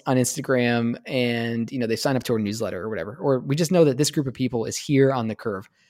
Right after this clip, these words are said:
How do we get them to go to the next step in the curve? How do we get somebody who's bought from us to become a referrer? How do we get someone who's signed up to buy from us? And that to me is the art of marketing. It's the art of community building. It's the art of sales.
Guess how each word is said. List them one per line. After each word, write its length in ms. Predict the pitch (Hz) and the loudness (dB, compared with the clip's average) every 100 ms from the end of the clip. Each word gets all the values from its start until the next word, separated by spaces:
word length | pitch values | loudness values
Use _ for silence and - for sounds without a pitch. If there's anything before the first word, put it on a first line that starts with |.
| _ | _
How 140 | - | 0
do 80 | 202 | 2
we 100 | 214 | 2
get 220 | 156 156 | 2 0
them 360 | 147 120 117 135 _ _ _ _ - | -2 -2 -2 -4 _ _ _ _ -6
to 120 | 139 | -4
go 280 | 123 110 110 | 2 2 2
to 120 | 110 | 0
the 120 | 127 135 | 0 0
next 300 | 190 185 - | -2 -4 -6
step 200 | 123 - | -6 -6
in 80 | |
the 80 | 101 | -10
curve? 220 | - 104 | -12 -14
How 140 | - 160 | -4 0
do 60 | |
we 60 | 175 | 0
get 180 | 156 143 | 0 -2
somebody 300 | 139 127 123 | -2 -2 -2
who's 180 | 117 - | -4 -8
bought 380 | - 85 - | -4 -4 -4
from 140 | - 143 | -2 0
us 180 | 135 - | 0 -2
to 60 | |
become 280 | 127 - 117 | -8 -6 -6
a 40 | |
referrer? 540 | 110 104 170 160 156 151 _ _ - | -6 2 6 6 6 0 _ _ -2
How 80 | |
do 60 | 143 | 2
we 60 | 135 | 2
get 140 | 135 | 0
someone 200 | 139 117 | -2 -4
who's 140 | 113 | -4
signed 320 | - 139 123 123 | -2 0 2 0
up 120 | - | -2
to 80 | 117 | -4
buy 240 | 120 143 | -2 -2
from 200 | - 139 | -2 -2
us? 340 | 120 117 - - _ _ _ _ - | -2 -4 -8 -12 _ _ _ _ -4
And 140 | 135 180 | 0 0
that 160 | 233 | -2
to 100 | - | -4
me 160 | 160 147 | 0 2
is 120 | 117 | 0
the 100 | - | -4
art 300 | 123 120 120 - _ _ - | 2 2 2 -8 _ _ -2
of 560 | 113 110 107 - - _ | 0 0 -2 -8 -20 _
marketing. 540 | 143 156 180 175 180 180 _ _ - | 2 2 2 0 -2 -6 _ _ -8
It's 200 | 131 - | -8 -4
the 80 | - | -2
art 120 | 113 | -2
of 100 | - | -4
community 280 | 165 180 170 | -4 -2 4
building. 340 | 165 160 147 | 6 6 4
It's 140 | 135 | 0
the 80 | - | -2
art 180 | 135 120 | -2 -2
of 80 | - | 0
sales. 640 | - 139 143 151 151 - | 2 4 4 2 -2 -6